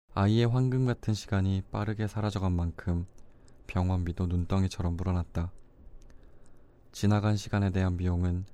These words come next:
일억 이천육백만 원, 다가올 시간을 사기 위한 비용은 칠천이백만 원. 중국에서 제일 잘 산다는 도시 사람들이 월 평균 육십이만 원을 번다는 기사를 본 적이 있다.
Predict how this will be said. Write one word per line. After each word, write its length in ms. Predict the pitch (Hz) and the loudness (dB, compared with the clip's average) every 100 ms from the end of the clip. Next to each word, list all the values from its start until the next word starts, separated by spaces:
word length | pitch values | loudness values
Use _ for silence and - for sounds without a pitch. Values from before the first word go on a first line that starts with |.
| - - | -10 -2
일억 280 | 101 95 | 0 0
이천육백만 920 | 92 - 95 92 85 - 90 90 87 | -2 -4 0 0 -2 -4 0 2 2
원, 160 | 78 78 - - - - - - - - - - - | 0 -4 -8 -20 -20 -20 -20 -20 -20 -20 -20 -20 -10
다가올 400 | - 98 104 107 | -2 2 4 2
시간을 420 | 101 - 104 98 | 2 -2 2 2
사기 360 | 98 104 95 95 | 0 -4 -2 0
위한 240 | 92 90 | 2 0
비용은 480 | 87 85 85 85 90 - | 0 0 0 -2 -4 -10
칠천이백만 920 | - 95 - 95 87 82 90 85 82 | -8 -8 -6 -2 -2 0 0 0 -2
원. 140 | 80 82 - - - - - - - - - - - - - - - - | -4 -6 -16 -20 -20 -20 -20 -20 -20 -20 -20 -20 -20 -20 -20 -20 -20 -6
중국에서 560 | - 113 127 131 123 | 2 4 4 2 2
제일 380 | 123 104 107 117 | -2 0 2 0
잘 240 | - 98 | 0 0
산다는 440 | 101 110 104 101 101 | 2 0 0 0 -2
도시 300 | - 90 98 | -4 -4 -4
사람들이 600 | 98 92 85 90 90 90 - - - - - | -2 -2 -2 -2 -2 -4 -10 -20 -20 -18 -2
월 240 | 92 95 | 2 2
평균 540 | 95 - 101 95 98 92 | 0 -2 0 2 2 0
육십이만 640 | - - 90 92 95 101 | -2 -4 0 2 2 2
원을 180 | 95 92 | 2 0
번다는 580 | 90 87 87 87 90 95 | 0 0 0 0 -2 -4
기사를 400 | - - 87 90 | -12 -8 -4 -2
본 180 | 95 90 | -2 -2
적이 200 | 90 90 | -2 -4
있다. 340 | 78 - 87 | -6 -4 -6